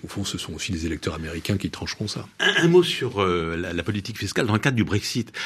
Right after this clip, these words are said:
Speaker 2: la volonté de, de Boris Johnson, c'est de créer un, un grand Singapour sur Tamise. Est-ce que ça vous paraît une idée raisonnable, possible ? Est-ce que l'Union européenne pourra faire face à cette idée qu'a Boris Johnson d'avoir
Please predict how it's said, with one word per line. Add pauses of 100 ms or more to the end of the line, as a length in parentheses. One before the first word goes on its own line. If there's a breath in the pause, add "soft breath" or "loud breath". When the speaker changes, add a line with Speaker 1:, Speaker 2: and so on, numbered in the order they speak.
(160 loud breath)
Speaker 2:
la
volonté
de,
de
Boris
Johnson,
c'est
de
créer
un, (440 loud breath)
un
grand
Singapour
sur
Tamise.
Est-ce
que
ça
vous
paraît
une
idée
raisonnable,
possible ? (240 loud breath)
Est-ce
que
l'Union
européenne
pourra
faire
face
à
cette (100)
idée (320 loud breath)
qu'a
Boris
Johnson (100)
d'avoir